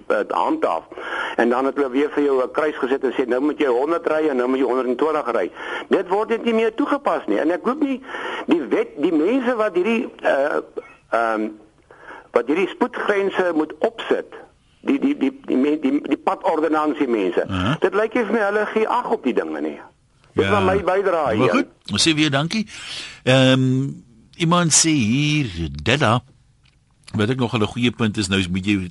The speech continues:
Speaker 2: tagtig ry, sê net maar op 'n klein dorpie of, eh, tydelike, eh, laarsnelperk. Maar nou het hulle die bordjie nooit opgesit wat sê, "Waar kan jy nou weer honderd ry nie?" En wat dan nou gebeur,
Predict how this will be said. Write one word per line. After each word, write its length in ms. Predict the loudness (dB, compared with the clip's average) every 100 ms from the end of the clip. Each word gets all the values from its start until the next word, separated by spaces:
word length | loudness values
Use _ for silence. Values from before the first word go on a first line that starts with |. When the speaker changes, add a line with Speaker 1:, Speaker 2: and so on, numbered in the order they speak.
| 0
Speaker 2:
tagtig 380 | 0 0 -2
ry, 300 | 0 2 2
sê 180 | 2 2
net 100 | 2
maar 140 | 2 0
op 160 | 0
'n 120 | -2 0
klein 240 | -2 2
dorpie 500 | 2 4 2 0 0
of, 220 | 0 -2 -14 -20 -20 -20 -12
eh, 100 | -6 -6 0
tydelike, 560 | 2 2 2 2 2 0 -8
eh, 60 | -10 -10 -8
laarsnelperk. 1040 | -2 2 4 2 2 2 2 2 0 -2 -14 -20 -20 -20 -4
Maar 100 | 2
nou 480 | 4 6 6 4 0
het 140 | -4 -2
hulle 160 | 0 2
die 100 | 2
bordjie 400 | 4 4 4 4
nooit 220 | 4 2
opgesit 480 | -2 -2 -2 0 -2
wat 120 | 0
sê, 220 | 2 2
"Waar 280 | 2 2 2
kan 140 | 2 2
jy 60 |
nou 140 | 2 2
weer 120 | 0
honderd 380 | 2 2 2 0
ry 220 | -6 -6
nie?" 160 | -8 -6
En 80 |
wat 140 | -4 0
dan 140 | 0
nou 140 | 2 0
gebeur, 420 | 0 0 0